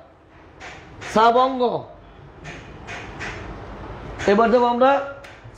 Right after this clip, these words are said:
সাব অঙ্গে। বেরো। Audience,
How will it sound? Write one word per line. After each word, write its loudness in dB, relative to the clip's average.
সাব 4
অঙ্গে। 2
বেরো। 4
Audience, 4